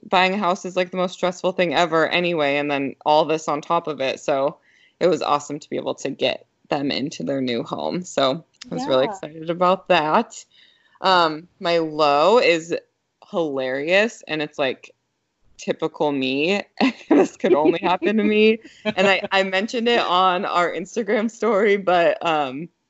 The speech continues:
Speaker 1: I just thought I'd follow up on it and get a little bit more into detail. So, uh, the other day, um,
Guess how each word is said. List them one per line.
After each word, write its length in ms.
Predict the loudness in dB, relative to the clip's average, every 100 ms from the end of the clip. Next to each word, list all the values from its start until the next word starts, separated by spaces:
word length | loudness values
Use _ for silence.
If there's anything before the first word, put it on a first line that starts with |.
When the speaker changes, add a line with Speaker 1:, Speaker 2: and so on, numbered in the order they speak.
| _ _ _ _ -12
Speaker 1:
I 100 | -8
just 220 | -8 -6 -4
thought 180 | -2
I'd 200 | -2 -4 0
follow 320 | 2 2 0
up 180 | 0 0
on 180 | 4
it 200 | 4 2
and 120 | 0 0
get 120 | 2
a 60 |
little 180 | 4 2
bit 160 | 0 0
more 180 | 0 0
into 180 | -4
detail. 520 | -8 -8 2 2 2 -2 _ -20 _ -12
So, 580 | 2 6 6 6 4
uh, 180 | 2 -2 -8 _ _
the 160 | -2 -2
other 220 | 0 -2
day, 680 | 2 2 4 2 0 -2 -10 _ _ _ _ -6
um, 480 | -4 -4 -8 -12